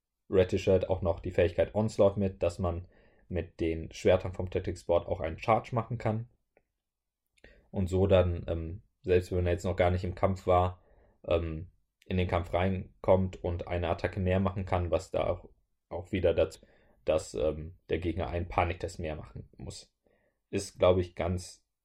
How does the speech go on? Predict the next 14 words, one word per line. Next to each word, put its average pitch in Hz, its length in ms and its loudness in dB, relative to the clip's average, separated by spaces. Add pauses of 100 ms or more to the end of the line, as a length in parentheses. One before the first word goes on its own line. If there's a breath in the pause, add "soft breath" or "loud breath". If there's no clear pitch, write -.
(100)
interessant, 95 640 0
auch 90 220 2
wenn 85 120 -2
es - 160 -6
halt 82 200 2
mit 80 200 -10
den 82 200 -10
zehn 85 280 -4
Punkten 90 340 -8
schon 80 280 -10 (260)
sehr 80 560 -4
teuer 80 320 -2
ist. - 300 -20 (1080)
Ähm, 107 640 2